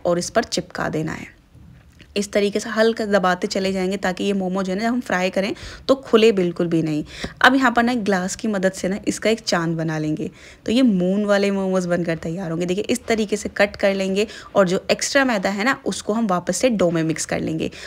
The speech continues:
और ये आपका क्यूट सा आधा चांद बनकर तैयार है। स्टफिंग भी अच्छे से भर लेंगे। अब एक बोल के अंदर यहाँ पर दो से तीन चम्मच मैंने ना कॉर्नफ्लावर लिया है, उसमें पानी ऐड करेंगे और थोड़ा सा नमक,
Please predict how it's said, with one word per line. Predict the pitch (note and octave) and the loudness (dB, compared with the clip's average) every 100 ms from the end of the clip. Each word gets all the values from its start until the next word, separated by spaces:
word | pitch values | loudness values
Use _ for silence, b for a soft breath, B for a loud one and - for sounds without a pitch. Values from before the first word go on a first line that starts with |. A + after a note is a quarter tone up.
| B - | B 2
और | A3 | 4
ये | A#3+ | 4
आपका | A3+ - G#3 | 2 2 -2
क्यूट | - A3+ A#3 - | 2 2 2 2
सा | G3+ G3 - - | 2 2 2 0
आधा | F#3 F3+ G3 | 2 2 2
चांद | F#3 F#3 F#3+ | 2 2 2
बनकर | F3+ E3+ G3 | 0 2 0
तैयार | F#3+ E3+ E3+ D#3+ E3 | 0 -4 -2 -2 -2
है। | E3 - B B | -4 -6 B B
स्टफिंग | - A3+ A3 A#3 | 2 4 4 2
भी | A#3 | 4
अच्छे | A#3 - G#3+ | 2 2 2
से | G#3+ | 0
भर | G3+ F3+ | 0 2
लेंगे। | F3+ F3+ G3 - | 2 2 0 4
अब | G#3+ | 6
एक | A#3 F#3 | 6 4
बोल | F#3 F3+ | 2 2
के | F3+ | 0
अंदर | E3+ E3+ E3+ C#4+ B B - | -2 2 2 2 B B -2
यहाँ | G3+ F#3 G3 | 0 0 0
पर | |
दो | G3 F#3+ | 0 0
से | G3+ | -2
तीन | F#3+ G3 F#3+ | -2 -2 0
चम्मच | F#3+ F3+ F3+ F3+ | -2 -2 -2 -2
मैंने | E3+ F3+ | -2 -2
ना | A#3+ | -4
कॉर्नफ्लावर | - F3 F3+ G3 F#3+ | -2 -2 0 0 0
लिया | F#3+ F#3 | 2 0
है, | G3 C#4+ B B B | 2 0 B B B
उसमें | G#3+ G#3 G#3+ | 0 0 -2
पानी | - F#3 E3+ G3 | 0 -2 0 2
ऐड | A3+ A3 | 2 2
करेंगे | - G#3+ G#3 G#3 A3 B B - | 0 -2 0 0 -2 B B -2
और | G#3+ G#3+ | 0 2
थोड़ा | D4+ D#4 | 4 4
सा | D4 C4 | 4 0
नमक, | A#3+ F#3 G3 | 0 0 -2